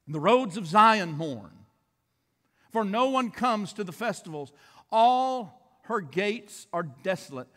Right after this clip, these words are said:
Her priests groan. Her young girls grieve, and her lot is bitter. Her foes have become the masters, her masters.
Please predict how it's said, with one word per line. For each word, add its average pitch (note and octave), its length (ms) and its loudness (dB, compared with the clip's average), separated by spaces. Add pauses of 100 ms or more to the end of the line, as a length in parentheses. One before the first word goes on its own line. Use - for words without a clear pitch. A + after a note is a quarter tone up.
(160)
Her B3 300 2
priests - 840 -4 (100)
groan. D3+ 480 -4 (920)
Her C#4+ 220 4
young D4+ 400 -2
girls G3+ 440 0
grieve, B2+ 680 -4 (360)
and G#3 200 -2
her G3+ 240 -2
lot A#3+ 460 0 (800)
is D#3 200 -6
bitter. B2 580 -10 (3250)
Her G3 180 -4
foes G#3+ 640 -8
have E3+ 140 -12
become F#3 440 -10
the D#3+ 80 -12
masters, F3 880 -10 (120)
her F3 120 -10
masters. E3+ 640 -12